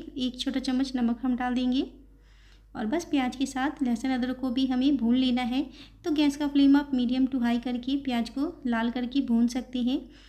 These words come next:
और देखिए प्याज को भूनते हुए एक मिनट हो चुका है, तो फिलहाल एक मिनट के लिए और ढक देते हैं। और देखिए finally दो मिनट हो चुके हैं प्याज को भूनते हुए, तो प्याज काफ़ी लाल हो गया है।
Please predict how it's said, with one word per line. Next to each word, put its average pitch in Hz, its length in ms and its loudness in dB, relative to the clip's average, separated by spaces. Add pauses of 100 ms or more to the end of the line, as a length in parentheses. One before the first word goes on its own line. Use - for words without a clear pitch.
(320)
और - 80 -10
देखिए 226 300 -2
प्याज 240 300 -2
को - 160 -6
भूनते 233 340 2
हुए 254 220 0 (640)
एक 262 260 0
मिनट 277 200 6
हो 254 100 -2
चुका 262 220 -4
है, 254 160 0
तो 262 120 -6
फिलहाल 254 340 0
एक 254 180 -2
मिनट 254 300 0
के 262 60 -4
लिए 262 120 -2
और 233 220 -2
ढक 254 140 0
देते 247 280 0
हैं। 262 240 0 (460)
और 208 160 -2
देखिए 220 320 -2
finally 247 440 0
दो 240 140 0
मिनट 247 260 0
हो 240 120 -2
चुके 233 240 -6
हैं 262 200 0
प्याज 233 240 -2
को 254 140 -6
भूनते 233 340 0
हुए, 254 260 0
तो - 160 -4
प्याज 233 300 -2
काफ़ी 247 300 -4
लाल 240 260 2
हो 247 220 0
गया 247 240 -2
है। 254 200 0